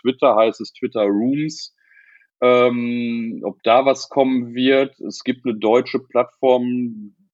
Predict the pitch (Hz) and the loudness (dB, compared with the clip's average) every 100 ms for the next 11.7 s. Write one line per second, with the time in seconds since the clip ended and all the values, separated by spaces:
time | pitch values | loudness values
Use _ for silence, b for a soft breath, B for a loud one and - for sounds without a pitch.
0 | _ 113 117 101 104 101 117 - 107 117 | _ -4 -2 0 0 2 0 0 0 0
1 | 143 117 113 123 123 - 139 131 127 - | 0 0 0 2 0 -2 -4 2 2 0
2 | - 120 - - 117 117 117 117 92 110 | -2 -6 -6 -8 -4 -2 0 0 0 -2
3 | 110 110 107 - 127 123 120 92 120 113 | -2 -2 -6 -8 -2 0 0 -4 -4 -4
4 | 120 117 - 98 98 135 - 135 131 - | -2 -4 -4 2 4 2 2 0 0 -6
5 | - 127 127 - _ _ _ _ _ _ | -6 -4 -4 -8 _ _ _ _ _ _
6 | - 117 113 113 117 113 110 110 110 - | -2 0 2 2 2 0 -2 -6 -8 -8
7 | 110 - 113 131 - 127 - 120 113 120 | -10 0 4 4 2 -4 -2 2 4 2
8 | - 113 110 117 117 - 90 110 110 110 | 0 0 2 0 -4 -10 -6 -4 -4 -4
9 | 101 - 127 131 - 127 - 131 135 123 | -8 -4 -2 -2 -6 -8 -2 -2 -2 -4
10 | 123 - 123 120 123 123 127 - - 110 | -4 -6 -2 2 4 4 2 -4 -6 -2
11 | 107 107 107 101 104 107 135 | 2 2 2 -2 -2 -4 -10